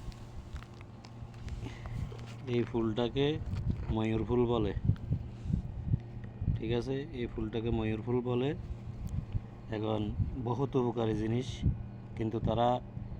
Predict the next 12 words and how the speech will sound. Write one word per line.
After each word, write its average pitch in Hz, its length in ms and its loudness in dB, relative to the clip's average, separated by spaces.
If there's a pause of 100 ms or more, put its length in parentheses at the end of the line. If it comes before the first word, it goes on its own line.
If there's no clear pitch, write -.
(840)
কি 123 120 4
বলে, 113 280 4 (280)
এটা 113 160 0
সাগরের 117 440 4
মাঝখানে 110 460 0
হয়। 95 220 -4 (1200)
আজকে - 220 2
দেখেন, 110 380 2
এটা 117 160 0
সাগর, 104 360 4 (380)
এখানে 107 260 4
সাগর, 117 400 4